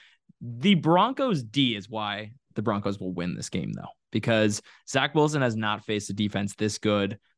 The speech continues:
Um, they're gonna shut down Breece Hall and the run here.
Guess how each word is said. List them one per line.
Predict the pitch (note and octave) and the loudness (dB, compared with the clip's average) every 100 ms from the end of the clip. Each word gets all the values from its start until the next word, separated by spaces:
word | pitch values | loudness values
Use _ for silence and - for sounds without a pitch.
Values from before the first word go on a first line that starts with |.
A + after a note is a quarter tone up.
| - | -4
Um, | G2+ G2+ G2+ | 0 0 0
they're | G#2 C3 | 2 4
gonna | D3 A#2 | 4 0
shut | - B2+ A2+ | -4 -4 -4
down | G#2+ A2+ G#2+ | -4 -4 -4
Breece | G2+ G#2+ G2+ | -6 -8 -4
Hall | G2+ G2+ - | -4 -4 -2
and | A2+ B2 | 0 2
the | A#2 | 2
run | G2+ G2+ G2+ | 0 0 -2
here. | F#2 G2 G2 G2 | -4 -4 -2 -4